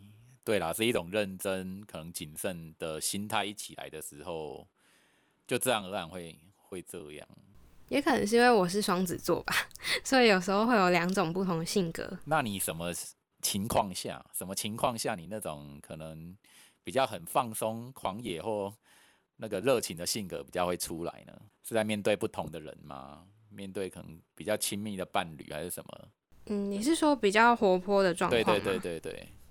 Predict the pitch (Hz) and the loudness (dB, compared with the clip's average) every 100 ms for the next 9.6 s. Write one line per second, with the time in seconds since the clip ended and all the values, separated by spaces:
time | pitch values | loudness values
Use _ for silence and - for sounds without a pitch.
0 | - 87 120 - 123 135 104 82 127 104 | -18 -2 0 2 2 2 -2 0 2 2
1 | 90 92 110 69 65 - 67 - - 87 | 2 -2 -6 -10 -8 -6 -6 -10 -12 -18
2 | 98 _ _ _ - 120 92 90 104 104 | -20 _ _ _ -2 -2 -2 -4 -2 0
3 | 92 85 92 78 76 80 - - 76 69 | 0 -4 -8 -10 -12 -12 -12 -12 -12 -12
4 | - - _ _ _ _ _ _ - 247 | -16 -20 _ _ _ _ _ _ -2 2
5 | 247 285 302 359 339 - 180 180 180 180 | 4 6 6 4 2 2 2 2 0 -2
6 | 165 185 - - - 190 196 214 220 190 | 0 0 0 -6 -6 0 0 6 8 8
7 | 180 - 202 190 190 - - - - - | 6 0 0 0 -4 -12 -20 -20 -6 6
8 | 269 254 214 220 214 226 214 214 214 - | 8 10 8 4 6 4 4 2 0 2
9 | 240 226 208 214 202 190 | 4 4 6 10 10 8